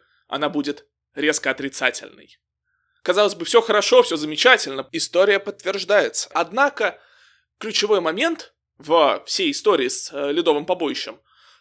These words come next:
то, что она неразрывно связана с Александром Невским в общественном сознании.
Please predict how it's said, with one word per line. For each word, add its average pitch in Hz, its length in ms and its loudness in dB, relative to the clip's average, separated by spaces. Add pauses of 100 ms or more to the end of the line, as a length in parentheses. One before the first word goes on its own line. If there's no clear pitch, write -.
то, 190 120 2
что 170 220 0
она 170 400 0
неразрывно 165 880 -4
связана 151 580 -2
с - 100 -6
Александром 143 540 -4
Невским 147 480 -8 (400)
в 139 60 -4
общественном 151 460 -4
сознании. 143 640 -8